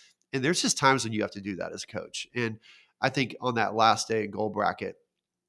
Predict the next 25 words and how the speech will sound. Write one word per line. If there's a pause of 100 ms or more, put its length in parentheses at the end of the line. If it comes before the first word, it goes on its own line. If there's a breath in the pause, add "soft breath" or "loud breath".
(160)
it
was
like
a
hundred
percent
all
of
our
timeouts
were
just
pumping
the
girls
up,
getting
them
to
believe, (480 soft breath)
keeping
them
focused
on,
"Hey,